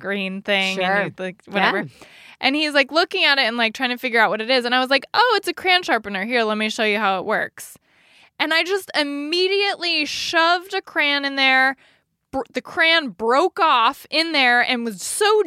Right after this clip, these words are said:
Speaker 1: jammed
Speaker 2: Ugh.
Speaker 1: in there that I just immediately filled the crayon sharpener, like, opening
Speaker 2: Yeah.
Speaker 1: with shredded,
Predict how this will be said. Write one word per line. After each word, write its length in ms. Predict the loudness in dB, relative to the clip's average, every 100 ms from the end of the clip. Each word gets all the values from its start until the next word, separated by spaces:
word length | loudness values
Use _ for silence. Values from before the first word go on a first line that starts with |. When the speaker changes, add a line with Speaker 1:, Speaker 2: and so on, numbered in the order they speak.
| -2
Speaker 1:
jammed 520 | 0 2 4 2 2
Speaker 2:
Ugh. 80 | 0
Speaker 1:
in 60 | 2
there 160 | 2
that 120 | 4 2
I 100 | 0
just 200 | -2 -4
immediately 720 | -4 0 0 2 -2 0 -2
filled 920 | -4 -20 _ 2 2 4 0 -2 -10 -18 _ _ _ _ _ _ _
the 100 | -10
crayon 420 | -6 0 2 2 0
sharpener, 840 | 0 0 2 0 2 2 2 -2
like, 340 | -2 -2 -2 -2
opening 720 | -2 -2 -2 -2 0 -2 -4 0
Speaker 2:
Yeah. 240 | 0 -2 -8
Speaker 1:
with 360 | -2 -2 -4 _ _ _
shredded, 720 | -8 -8 -2 0 2 0 -4